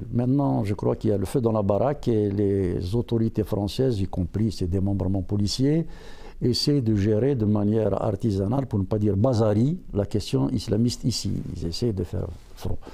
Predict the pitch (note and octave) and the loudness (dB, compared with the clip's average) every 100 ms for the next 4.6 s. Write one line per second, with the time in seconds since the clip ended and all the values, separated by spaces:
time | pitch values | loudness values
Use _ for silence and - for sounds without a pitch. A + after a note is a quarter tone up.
0 | - - - G#2 A2+ G#2 G2+ F2+ F2 G#2+ | -18 -12 -2 2 2 2 0 -2 -4 -2
1 | A#2 F3 D#3+ A#2+ B2 B2 A#2+ A#2 G2+ F#2+ | -2 -2 2 0 2 2 2 0 0 -2
2 | G2 G2 C#3+ C3+ A#2+ G#2+ G#2 F3 - - | -2 0 2 2 0 0 0 -2 -4 -14
3 | - - - - - - - - - C3+ | -18 -16 -16 -18 -18 -20 -20 -20 -4 0
4 | B2+ B2 - E3 G#3 A#3 | 2 0 0 2 0 -4